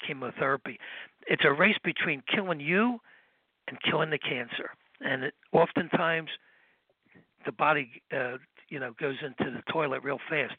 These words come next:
because most people are weak from the get-go. And if they're given the chemo following surgery, your, your lowest point in your, in your status of health,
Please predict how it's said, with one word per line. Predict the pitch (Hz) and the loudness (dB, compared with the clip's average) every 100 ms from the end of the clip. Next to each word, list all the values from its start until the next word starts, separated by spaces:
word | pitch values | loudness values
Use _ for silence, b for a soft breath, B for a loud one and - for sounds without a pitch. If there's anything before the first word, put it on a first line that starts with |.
| - B B | -16 B B
because | 139 - 143 | -2 0 2
most | 170 190 - | 4 2 2
people | 165 - 151 B B | 0 0 -6 B B
are | 139 | -4
weak | 139 180 - | 2 2 2
from | 160 139 | -2 -2
the | 131 | 2
get-go. | 185 214 - 147 139 139 b b b b b b b - | 4 4 4 6 6 2 b b b b b b b -4
And | 139 143 | -4 -2
if | 131 | -4
they're | 165 135 | -2 -2
given | 127 180 170 | 0 0 0
the | 143 | -2
chemo | - 226 208 151 127 | 0 0 4 2 4
following | 165 156 151 139 123 | 2 2 2 -4 -2
surgery, | - 208 180 156 139 139 - B B B _ | 2 4 4 2 2 -2 -10 B B B _
your, | 139 | -2
your | 143 139 131 | 0 0 0
lowest | 147 190 185 - | 4 6 6 2
point | - 185 175 - b b b | 4 4 4 -2 b b b
in | - 139 | -10 -6
your, | 143 156 | -4 -4
in | 143 | -6
your | 135 127 - | -6 -4 -2
status | - 170 170 - | 4 6 6 0
of | 135 | -2
health, | - 220 160 | 2 4 4